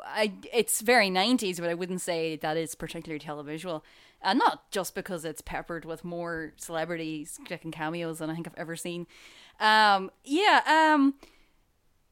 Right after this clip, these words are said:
<laughs> sadly, I have to disagree with you on a number of the things that you just said. Um, f-, like, first of all, what I wanna say is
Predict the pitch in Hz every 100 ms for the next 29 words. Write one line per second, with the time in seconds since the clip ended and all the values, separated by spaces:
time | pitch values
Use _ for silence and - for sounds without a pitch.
0 | - 220 196 190 - 226 185 165 - -
1 | - - 320 440 440 427 320 277 233 254
2 | - 294 277 269 - 226 226 220 240 196
3 | 185 180 180 202 196 202 185 196 190 185
4 | 180 185 196 160 165 - 175 151 147 -
5 | - - - - - 214 214 214 208 196
6 | - _ _ - - 240 - 262 220 214
7 | _ _ - 302 392 330 269 233 208 165
8 | 214 208 226 220 196 180 - 180 175 170
9 | 160 -